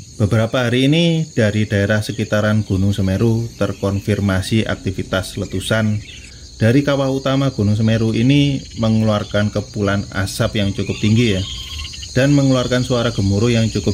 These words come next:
jelas terdengar hingga jarak lima belas kilometer dari puncak Jonggring Saloko. Bahkan beberapa sahabat di daerah sekitaran pusat kota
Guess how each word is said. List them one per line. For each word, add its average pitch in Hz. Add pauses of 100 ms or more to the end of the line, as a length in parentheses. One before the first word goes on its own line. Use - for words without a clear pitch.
jelas 98
terdengar 101
hingga 92
jarak 92
lima 95
belas 92
kilometer 92 (680)
dari 110
puncak 123
Jonggring 98
Saloko. 87 (1500)
Bahkan 156
beberapa 113
sahabat 123 (160)
di 101
daerah 101
sekitaran 110
pusat 110
kota 104